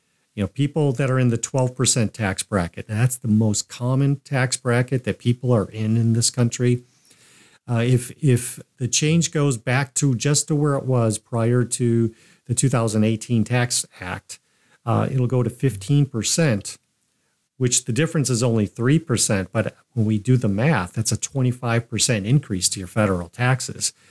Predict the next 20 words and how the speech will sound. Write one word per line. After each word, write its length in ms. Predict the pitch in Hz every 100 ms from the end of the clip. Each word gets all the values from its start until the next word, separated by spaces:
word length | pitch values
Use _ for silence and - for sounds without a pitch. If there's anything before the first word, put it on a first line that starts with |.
| _ _
If 160 | 117 107
I 140 | 123
run 280 | 143 135 151
that 160 | 139 127
assumption, 500 | 120 139 139 - 101
assume 380 | 92 - 123 107
twenty-five 560 | - 123 123 117 107
percent 440 | 104 - 131 107 - _ _ _
is 160 | 113 107
gonna 160 | 110
go 240 | 92 107 107
up, 260 | 127 98 - _ _ 123
and 280 | 117 107
by 140 | 113 110
the 100 | 107
year 240 | 113 117
twenty 340 | - - 117 107
twenty-six, 680 | - 110 90 - 123 -
when 140 | 107 87
it's 260 | - -